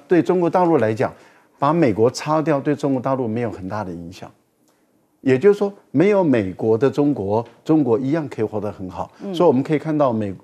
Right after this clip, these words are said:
Speaker 1: 大陆现在事实上一直在减少对跟中国之-，呃，跟美国之间的各种关系。
Speaker 2: 嗯。
Speaker 1: 不管是留学生、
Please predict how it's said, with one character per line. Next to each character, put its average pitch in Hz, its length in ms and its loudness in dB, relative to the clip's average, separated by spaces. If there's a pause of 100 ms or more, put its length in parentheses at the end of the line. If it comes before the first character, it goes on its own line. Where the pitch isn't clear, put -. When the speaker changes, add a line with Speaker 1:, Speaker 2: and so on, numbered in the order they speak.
(320)
Speaker 1:
大 175 160 0
陆 160 140 4
现 151 200 0
在 147 100 2
事 139 80 -8
实 147 120 -4
上 147 200 -4
一 160 100 -2
直 117 160 -6
在 117 200 0
减 110 240 -2
少 - 240 -6 (280)
对 135 160 6
跟 131 220 2
中 131 220 0
国 101 180 -2
之-， 110 240 -8
呃， 127 140 4
跟 147 160 4
美 117 180 0
国 107 220 -2
之 110 200 -6
间 113 300 2
的 101 180 -2 (200)
各 156 120 4
种 92 200 -2
关 98 180 -6
系。 92 260 -12 (140)
Speaker 2:
嗯。 185 140 -10 (260)
Speaker 1:
不 180 80 2
管 110 200 2
是 127 160 0
留 104 180 -2
学 117 200 -2
生、 120 340 0